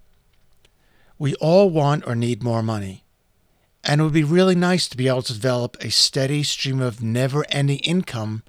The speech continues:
from our books. But, unfortunately, the overwhelming majority of self-publishers make little or no money from self-publishing, and only a few make a decent part-time living at doing it.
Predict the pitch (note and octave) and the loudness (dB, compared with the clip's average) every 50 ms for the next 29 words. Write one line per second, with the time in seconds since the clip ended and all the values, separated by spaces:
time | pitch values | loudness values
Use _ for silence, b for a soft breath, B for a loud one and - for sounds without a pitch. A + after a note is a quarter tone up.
0 | _ _ - A#2 A#2+ A#2 A2+ A2 G#2 A#2 G#2+ G2 F#2 - - - - - - b | _ _ -10 -8 -6 -4 -4 -6 -6 -8 -8 -10 -10 -12 -12 -12 -12 -12 -14 b
1 | b b b b b b b b b b b b b b b - C3+ B2+ A2 - | b b b b b b b b b b b b b b b -2 -2 -2 -2 -4
2 | _ _ _ _ _ _ - G#2+ G2 - - G#2 A2 G#2+ - A#2+ A2 - G#2 G2+ | _ _ _ _ _ _ -10 -10 -8 -8 -6 -6 -6 -6 -6 -8 -10 -10 -10 -10
3 | G#2 A#2 - b b b b b - A#2+ B2 - - - - B2+ C#3 D3+ C#3+ F3+ | -10 -10 -12 b b b b b -4 -4 -4 -4 -2 0 2 4 4 4 2 2
4 | E3+ D#3+ E3+ E3 E3 E3 E3 D#3+ D#3 D3+ C3 D3 D3+ C#3+ C#3+ C#3+ B2+ A#2+ A2 - | 2 4 4 4 4 4 4 2 2 2 2 2 2 2 2 2 0 0 0 0
5 | - D3 C3+ B2+ - - C3+ C3+ C#3 C3+ A#2 - - B2+ A2+ F#2+ B2 A#2+ A2+ - | 2 2 0 2 0 0 -2 -2 -2 -4 -4 -4 -4 -4 -4 -4 -4 -4 -4 -4
6 | A#2 B2 C#3 D3 D#3 F3 F#3 - C3 C#3 C3+ C3+ C3 C3 C3 C3+ D3 D3+ C#3+ C3 | -2 0 2 2 4 2 2 0 0 0 2 2 2 2 2 2 2 2 0 0
7 | B2 A#2 - b b - - - D3+ C#3 C3 C#3+ D3+ C#3+ - - C3 A#2+ B2+ C3 | -2 -4 -6 b b -12 -6 -2 0 2 2 2 0 -2 -2 -4 -2 -4 -4 -4
8 | - F3 F3+ G3 E3+ - - G#2 F2+ F2 - b b b b b b b b b | -4 -4 -4 -2 -4 -4 -4 -6 -8 -10 -14 b b b b b b b b b
9 | b b b b b b b b - C#3+ D3 D#3 D#3+ D#3+ D#3+ D3 - - F#3 F#3 | b b b b b b b b 2 4 4 6 6 4 2 2 0 0 2 2
10 | F3 E3 D#3+ D3+ - C#3+ C3 A2 - E3 F3+ G3 F3+ - - C#3 A#2 - - B2+ | 4 4 2 0 0 -2 -6 -4 -2 0 2 2 2 2 0 -2 -2 -2 0 0
11 | B2 A#2+ - C3+ B2 A#2+ B2 B2 A#2 B2 A#2+ A#2+ A#2 B2 A#2 - _ _ - C3 | 0 0 0 -2 -2 0 -2 -2 -2 -2 -4 -4 -4 -6 -10 -12 _ _ -6 -6
12 | A#2 G#2+ G#2 G2 F#2+ F2 - | -4 -4 -4 -6 -8 -10 -14